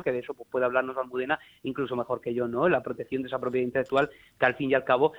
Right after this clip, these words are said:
pues, ha sido objeto de disputa incluso en la propia guerra comercial que han mantenido Estados Unidos y China, que lo hemos visto con Huawei y con muchas compañías que en este sentido, pues, han estado precisamente rivalizándose esa propiedad intelectual para que veamos, pues, lo importante que es esto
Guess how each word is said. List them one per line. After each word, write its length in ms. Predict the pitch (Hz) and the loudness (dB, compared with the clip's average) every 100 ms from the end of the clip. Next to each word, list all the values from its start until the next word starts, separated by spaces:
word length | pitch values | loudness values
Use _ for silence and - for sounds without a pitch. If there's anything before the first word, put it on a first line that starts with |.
| - | -8
pues, 140 | 127 131 | -4 -2
ha 60 | |
sido 220 | 135 143 123 | -2 0 0
objeto 340 | - 147 139 | 2 0 2
de 100 | 131 | 0
disputa 460 | 131 - 139 135 156 | -4 -2 -2 2 0
incluso 500 | 123 131 131 170 175 - _ | 2 0 4 2 2 -14 _
en 240 | 120 123 117 | 0 2 2
la 120 | 113 | 2
propia 280 | 139 143 131 | 2 4 2
guerra 220 | 127 127 | 4 2
comercial 380 | 131 123 135 135 | 0 0 0 2
que 60 | |
han 80 | 143 | 0
mantenido 380 | 123 120 123 123 | 0 -2 -2 -2
Estados 260 | 123 120 | 0 0
Unidos 280 | 123 123 127 | 0 -2 -4
y 60 | 127 | -4
China, 260 | - 139 | 0 4
que 60 | 160 | 6
lo 80 | 127 | 6
hemos 140 | 123 | 4
visto 200 | 120 - | 2 -4
con 120 | 120 120 | -4 2
Huawei 320 | 139 135 156 | 4 8 6
y 20 | 156 | 4
con 140 | 123 | -2
muchas 200 | 120 - | -4 -6
compañías 540 | - 120 123 123 135 - _ _ - | -6 0 2 2 0 -2 _ _ 0
que 80 | |
en 80 | 120 | 2
este 180 | 120 135 | 2 0
sentido, 380 | 127 113 123 131 | -2 -2 0 2
pues, 160 | 127 123 | 0 0
han 120 | 120 | -4
estado 340 | 120 123 135 | 4 4 4
precisamente 840 | 127 120 123 127 123 123 151 156 - - _ | 0 -6 0 2 4 4 4 2 -2 -20 _
rivalizándose 800 | 135 156 143 131 120 123 131 151 | 4 6 6 4 2 -2 0 -2
esa 180 | 156 139 | 0 0
propiedad 260 | 127 123 127 | 0 0 -2
intelectual 500 | 127 135 135 139 - | 0 -2 2 0 2
para 260 | 143 123 | 2 2
que 100 | 117 | 0
veamos, 340 | 123 123 123 143 | 0 0 0 0
pues, 160 | 160 135 | 0 2
lo 100 | 123 | 0
importante 760 | 120 - 123 123 135 131 151 | -2 -2 -2 0 -4 -2 -4
que 100 | 147 | -4
es 100 | 139 | -6
esto 300 | 147 - 190 | -8 0 0